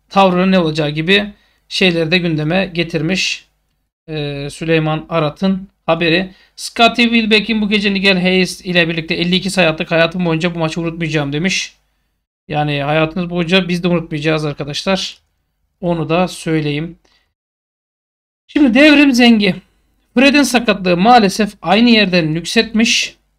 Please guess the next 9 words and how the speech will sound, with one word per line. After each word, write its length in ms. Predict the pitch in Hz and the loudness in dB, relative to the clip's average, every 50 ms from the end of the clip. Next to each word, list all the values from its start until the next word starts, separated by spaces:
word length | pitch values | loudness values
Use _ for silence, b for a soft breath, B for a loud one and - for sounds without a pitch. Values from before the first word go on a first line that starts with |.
| _ _ _ _ 165 | _ _ _ _ -2
diyor. 500 | 175 208 202 190 196 196 - - - - _ _ _ _ _ _ _ _ _ _ _ _ _ - | 0 2 4 4 2 2 -2 -6 -12 -14 _ _ _ _ _ _ _ _ _ _ _ _ _ -10
Yani 300 | - 165 160 156 156 151 | -6 -2 -2 -2 -2 -2
Fenerbahçe'ye, 920 | 143 - 175 180 196 202 190 185 185 175 180 - 175 175 180 196 202 196 202 - _ _ _ _ _ _ _ _ - | -2 0 4 6 6 6 6 4 2 2 0 -2 0 2 2 0 0 -2 -8 -16 _ _ _ _ _ _ _ _ -14
e, 800 | 165 156 151 151 147 151 165 165 170 165 165 170 - - 147 - _ _ _ _ _ _ _ _ _ - | -10 -8 -8 -6 -6 -8 -8 -10 -10 -12 -12 -14 -14 -16 -18 -20 _ _ _ _ _ _ _ _ _ -2
Fred'den, 640 | 214 226 226 196 - - 208 220 226 226 226 - _ _ _ _ _ _ _ _ _ _ _ _ - | 0 0 0 0 2 2 4 4 4 2 -2 -10 _ _ _ _ _ _ _ _ _ _ _ _ -4
ha, 140 | 170 165 160 | -4 -4 -2
Fred 380 | - 214 226 233 240 233 233 | 0 2 4 4 4 2 2
darbesi 480 | 190 175 160 160 156 147 - - 147 143 | 2 2 2 2 -2 -4 -4 -6 -6 -6
diyeyim. 220 | 156 151 143 - | -6 -6 -8 -8